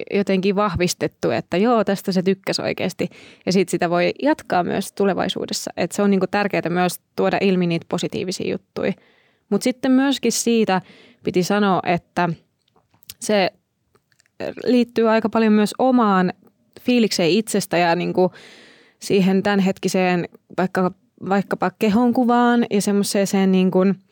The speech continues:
just itsetuntoon, että pystyykö tekemään niitä aloitteita. Et jos on joku huono kausi oman itsensä kanssa, että nyt musta tuntuu, että mä oon ihan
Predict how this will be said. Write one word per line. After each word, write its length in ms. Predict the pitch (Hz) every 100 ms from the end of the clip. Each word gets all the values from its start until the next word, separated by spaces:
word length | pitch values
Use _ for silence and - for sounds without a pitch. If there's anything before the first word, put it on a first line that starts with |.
| _ _
just 180 | 233 233
itsetuntoon, 920 | - 220 202 - 175 175 170 175 180 170 _
että 220 | - 175 -
pystyykö 400 | 180 185 170 170
tekemään 300 | 175 175 170
niitä 240 | 170 185
aloitteita. 540 | 180 185 - 185 190 190 - - - -
Et 200 | 175 - - -
jos 240 | 185 -
on 100 | 196
joku 240 | 180 185
huono 280 | 185 190 180
kausi 360 | 185 170 170 190
oman 300 | 185 180 175
itsensä 440 | 185 180 180 180 -
kanssa, 460 | - 165 175 - 156
että 180 | 170 185
nyt 140 | 170 -
musta 260 | - - 170
tuntuu, 200 | 165 -
että 140 | -
mä 100 | 170
oon 120 | 170
ihan 180 | 170 170